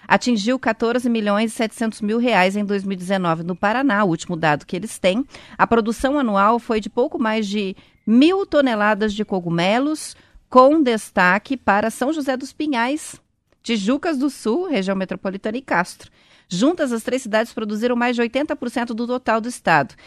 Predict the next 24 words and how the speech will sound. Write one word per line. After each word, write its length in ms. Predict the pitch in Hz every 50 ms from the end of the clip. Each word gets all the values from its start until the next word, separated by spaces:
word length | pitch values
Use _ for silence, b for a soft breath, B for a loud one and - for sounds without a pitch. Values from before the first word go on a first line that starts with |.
| B B B B
Em 120 | B 302
Tijucas 480 | 339 - 339 254 214 254 269 - 247 214
do 140 | 190 196 180
Sul 280 | - - 254 269 285
está 360 | 254 208 - - - 226 247 240
a 180 | - - 202
Copetijucas, 1300 | - _ - - 294 311 - - 262 262 277 269 - - 262 233 208 262 269 - - 180 123 - - -
a 80 | -
cooperativa 560 | - - 202 - 214 202 196 - - 269 269 269
agroindustrial 640 | 240 240 214 196 220 202 - - 202 190 196 226 240
de 80 | 233
produtores 480 | - - 220 214 220 - 233 240 254 233
de 100 | 220 226
cogumelos, 680 | - 247 247 240 240 208 202 214 233 226 202 190 -
que 100 | - 233
já 140 | 214 233 233
tem 160 | - 247 247
trinta 280 | - - 262 339 - 339
e 60 | 330
cinco 260 | - - 269 269 269 262
associados. 720 | 262 - 247 247 - - 233 196 175 170 160 - - - B B B B B B
No 100 | B 208
ano 120 | 254 285 302
passado, 640 | - 262 240 - - 226 202 214 226 247 247 339